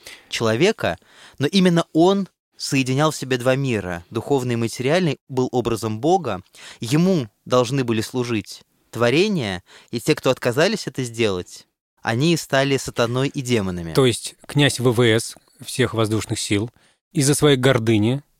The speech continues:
Speaker 2: отказался поклониться человеку, который был, э, кристаллически сверкающий, и за это был низвержен в ад.
Speaker 1: Может быть, кристаллически сверкающий, а может быть и...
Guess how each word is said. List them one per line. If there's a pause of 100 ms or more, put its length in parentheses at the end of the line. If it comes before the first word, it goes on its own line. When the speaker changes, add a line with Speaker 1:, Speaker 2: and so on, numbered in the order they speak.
(100)
Speaker 2:
отказался
поклониться
человеку,
который
был,
э, (380)
кристаллически
сверкающий, (160)
и
за
это
был
низвержен
в
ад. (300)
Speaker 1:
Может
быть,
кристаллически
сверкающий,
а
может
быть
и...